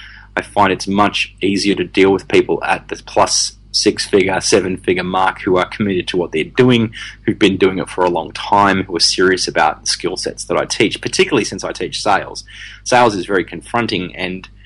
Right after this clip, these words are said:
difficult for most people aren't cut out for it or refuse to do the work in order to get better at it. So I, I have to be very selective about who I will train in sales because they're often unworthy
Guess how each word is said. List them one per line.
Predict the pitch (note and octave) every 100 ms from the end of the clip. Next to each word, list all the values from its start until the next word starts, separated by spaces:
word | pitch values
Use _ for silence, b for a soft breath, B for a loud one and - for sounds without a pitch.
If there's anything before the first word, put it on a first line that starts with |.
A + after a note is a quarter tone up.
| b -
difficult | C#3+ D#3+ F3+ F#2+ -
for | -
most | G#2 C3 B2 -
people | B2 A#2+ -
aren't | G#2+ G#2+ - -
cut | - A#2 A2
out | A#2+ - -
for | F#2+
it | F#2
or | G2 F#2+
refuse | F#2+ G#2 - A2 -
to |
do | G2+
the | F#2
work | F#2+ G2 F#2 -
in | G2+
order | F#2+
to | -
get | F2+ F#2 -
better | G2 D#2 G#2+
at | A#2 F2
it. | -
So | - F#2
I, | G#2+ A#2+ B B B B -
I |
have | D#3 C#3
to |
be | A#2
very | G#2 G2+
selective | - F#2+ F#2+ F#2+ F2+
about | E2
who | G2 F#2
I | F#2
will | F#2 F2+
train | - G2 G2
in | F#2 F2+
sales | F#2+ F2+ F#2+
because | - F#2 G#2+ A2
they're | G#2
often | A2 - G2+ F#2+ - b b b b - - -
unworthy | A2 G2+ G2+ G#2 G2 F2+